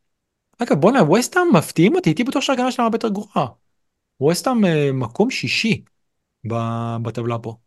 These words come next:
צריך, אבל כנראה צריך להתייח-, להתייחס נגד מי הם שיחקו, הם לא שיחקו נגד אריות הליגה.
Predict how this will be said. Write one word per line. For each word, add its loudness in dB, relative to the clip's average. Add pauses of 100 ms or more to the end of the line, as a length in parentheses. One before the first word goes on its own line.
(680)
צריך, -10
אבל 4
כנראה 2
צריך -2
להתייח-, -4
להתייחס -4
נגד -4
מי -2
הם -4
שיחקו, -6
הם -2
לא -4
שיחקו -4
נגד -2
אריות -8
הליגה. -10